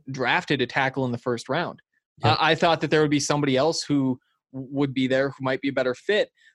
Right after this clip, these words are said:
Speaker 1: Um, obviously, the fit changes when you land a Jerry Jeudy. All of a sudden,
Speaker 2: Yes.
Speaker 1: you're looking for a third piece and not a second and a third piece. And so you
Speaker 2: Mm-hmm.
Speaker 1: kinda just need that one skill that they were lacking.
Speaker 2: Right.
Speaker 1: Um, but yeah,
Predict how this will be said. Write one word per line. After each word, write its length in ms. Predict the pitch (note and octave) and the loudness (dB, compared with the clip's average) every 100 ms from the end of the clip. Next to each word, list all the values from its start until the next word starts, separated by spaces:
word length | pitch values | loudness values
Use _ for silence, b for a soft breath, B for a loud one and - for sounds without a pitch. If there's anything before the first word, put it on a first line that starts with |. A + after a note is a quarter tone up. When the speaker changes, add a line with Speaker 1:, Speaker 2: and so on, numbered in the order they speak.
| b C3+ | b -4
Speaker 1:
Um, 360 | C3+ B2 A#2+ - | -2 -4 -6 0
obviously, 540 | D#3 D#3+ D3+ - D3 | 2 4 2 0 0
the 100 | B2 | 0
fit 280 | - D#3+ - | 0 -2 0
changes 420 | - D3+ C#3 C3 | -2 0 0 -2
when 120 | B2+ B2+ | -2 -2
you 100 | B2 | -2
land 180 | B2+ B2 | -4 -4
a 40 | |
Jerry 320 | B2 B2 A#2+ | -2 -2 -2
Jeudy. 460 | B2 D#3 C#3 B2+ C3+ | -2 -2 -2 -4 -4
All 120 | A#2 | -4
of 60 | B2+ | -2
a 20 | |
sudden, 200 | B2 C3 B2+ | 0 0 0
Speaker 2:
Yes. 60 | |
Speaker 1:
you're 140 | A#2+ A2 | -6 -8
looking 300 | B2+ B2 B2+ | -8 -6 -6
for 80 | B2+ | -6
a 40 | A#2 - | -6 -4
third 240 | C#3 C3+ | -4 -4
piece 300 | - B2 B2 | -8 -10 -10
and 100 | B2 | -10
not 160 | A#2+ A#2 | -10 -10
a 40 | |
second 340 | - B2 C3 B2 | -8 -8 -10 -12
and 160 | B2+ C3+ | -12 -10
a 40 | - | -8
third 180 | A#2 A2+ | -10 -10
piece. 320 | A#2+ A#2+ - - | -14 -12 -12 -12
And 80 | B2 | -4
so 160 | C3+ | -2
you 180 | A2 A2+ | -2 -4
Speaker 2:
Mm-hmm. 80 | A2 | -6
Speaker 1:
kinda 140 | A#2+ | -8
just 220 | A#2+ - | -12 -14
need 160 | C3 C#3 | -12 -12
that 120 | E2+ - _ _ _ _ _ _ B2 | -12 -16 _ _ _ _ _ _ -8
one 260 | C#3 B2+ | -8 -8
skill 540 | B2 - - D3 C3+ A#2+ | -10 -10 -4 -2 -2 -4
that 160 | A#2 | -6
they 80 | A#2 | -6
were 140 | A#2 A2+ | -6 -2
lacking. 400 | B2+ D3+ A#2+ A#2+ | -2 -2 -4 -10
Speaker 2:
Right. 160 | - B B B | -12 B B B
Speaker 1:
Um, 340 | B2 B2 A#2 - | -6 -4 -6 -6
but 200 | C3+ D3+ | -4 -2
yeah, 300 | C3+ G#3+ F#3+ | 0 -2 -4